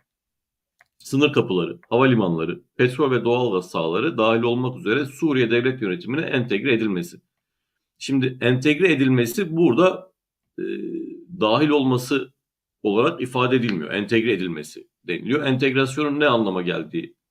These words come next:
kısmını bir miktar konuşmak gerekir. Çünkü, e, bu entegrasyon muğlak. Neden muğlak? Daha önceki görüşmelerde şu detay biliniyor idi.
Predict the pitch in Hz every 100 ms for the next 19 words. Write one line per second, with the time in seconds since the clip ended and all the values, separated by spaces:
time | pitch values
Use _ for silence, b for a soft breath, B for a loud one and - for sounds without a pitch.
0 | _ 135 131 127 165 175 _ _ _ _
1 | 139 156 143 127 131 - - - _ _
2 | _ _ _ 139 135 131 151 147 117 113
3 | 113 175 143 131 135 - - _ - -
4 | - - - - 131 151 - - _ _
5 | - 104 120 113 120 117 180 165 127 127
6 | 139 165 139 135 143 117 101 180 180 -
7 | _ _ _ 110 165 196 135 120 104 117
8 | 127 127 127 113 123 190 180 160 117 113
9 | 98 82 - - 98 95 87 80 101 160
10 | 175